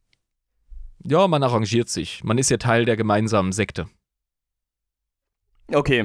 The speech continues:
Speaker 2: mhm. Aber es ist halt trotzdem nicht so einfach, kann ich mir vorstellen, wenn
Speaker 1: Das
Speaker 2: du
Speaker 1: sind wahrscheinlich die einzigen Dru-, Drukhari, die an was glauben.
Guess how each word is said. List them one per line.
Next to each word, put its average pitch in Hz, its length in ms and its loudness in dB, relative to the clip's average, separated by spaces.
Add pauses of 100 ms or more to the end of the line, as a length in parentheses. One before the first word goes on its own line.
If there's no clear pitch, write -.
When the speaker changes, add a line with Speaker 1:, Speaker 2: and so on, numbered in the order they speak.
(160)
Speaker 2:
mhm. 147 420 4
Aber 165 260 2
es 160 80 -4
ist 180 160 -4
halt 147 140 0
trotzdem 156 340 0
nicht 147 160 4
so 151 120 4
einfach, 139 360 2
kann 131 120 0
ich 117 80 -4
mir 127 80 2
vorstellen, 131 500 2
wenn 131 100 4
Speaker 1:
Das 131 100 6
Speaker 2:
du 135 80 4
Speaker 1:
sind 151 320 0
wahrscheinlich 143 580 -2
die - 220 -4
einzigen 131 420 0
Dru-, 117 180 -6 (120)
Drukhari, 120 460 0
die 110 140 0
an 98 100 -2
was 90 140 -6
glauben. 87 300 0